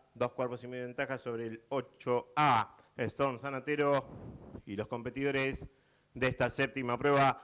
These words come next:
van a ingresar en el tiro derecho final. Lo están haciendo en este instante. El número uno se mantiene en la delantera, leve la ventaja ahora sobre el ocho A,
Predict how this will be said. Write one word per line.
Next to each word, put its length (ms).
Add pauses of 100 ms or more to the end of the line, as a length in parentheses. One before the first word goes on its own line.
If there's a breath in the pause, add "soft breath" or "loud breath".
(160 loud breath)
van 260
a 40
ingresar 440
en 100
el 200
tiro 500
derecho 680
final. 520 (1500 soft breath)
Lo 140
están 240
haciendo 280
en 80
este 160
instante. 720 (600)
El 80
número 260
uno 180
se 140
mantiene 280
en 60
la 60
delantera, 340
leve 280
la 100
ventaja 400
ahora 180
sobre 280
el 60
ocho 220
A, 320